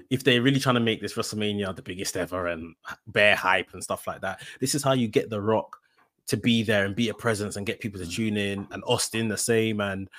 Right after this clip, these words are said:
Speaker 1: um, without these guys having to wrestle a match, they're still
Speaker 2: Yeah.
Speaker 1: very relevant. You put them
Speaker 2: Yeah,
Speaker 1: out
Speaker 2: yeah.
Speaker 1: there just to stop things from happening.
Speaker 2: Yeah.
Speaker 1: Like, all that's gonna happen is Austin's, Austin's, uh, music is gonna go off. The place is gonna go crazy. They're gonna have the regular match as normal.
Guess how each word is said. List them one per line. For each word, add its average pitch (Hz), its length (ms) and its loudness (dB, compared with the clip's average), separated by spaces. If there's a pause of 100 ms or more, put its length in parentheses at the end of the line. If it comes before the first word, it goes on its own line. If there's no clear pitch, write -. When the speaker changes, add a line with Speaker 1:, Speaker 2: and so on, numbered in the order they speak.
(280)
Speaker 1:
um, 95 560 0 (120)
without 117 340 6
these 110 180 0
guys 107 220 4
having 117 200 0
to 110 80 -4
wrestle 104 260 0
a 98 40 0
match, 113 320 0
they're 107 120 0
still 135 300 4
Speaker 2:
Yeah. 87 80 0
Speaker 1:
very 113 300 6
relevant. 104 460 4
You 98 80 -6
put 113 160 0
them 113 120 0
Speaker 2:
Yeah, 117 80 4
Speaker 1:
out 117 100 0
Speaker 2:
yeah. 82 60 -6
Speaker 1:
there 98 160 -2
just - 220 -8
to - 60 -4
stop - 460 -2
things 113 320 -4
from 107 120 -6
happening. 92 540 -6 (260)
Speaker 2:
Yeah. 87 200 -8
Speaker 1:
Like, 101 240 0
all 165 120 4
that's 139 120 -2
gonna 123 180 2
happen 110 260 0
is 98 100 -6
Austin's, 101 540 -4 (400)
Austin's, 101 920 -4 (140)
uh, - 140 -20 (300)
music 104 400 0
is 101 80 -4
gonna 101 180 0
go 95 180 -2
off. 85 160 -6
The 101 60 -12
place 110 300 0
is 92 80 -6
gonna 98 180 -4
go 87 140 -6
crazy. 90 560 -10 (240)
They're 151 100 10
gonna 147 180 12
have 123 180 10
the 110 100 8
regular 110 340 6
match 101 240 2
as 95 180 -2
normal. 101 500 0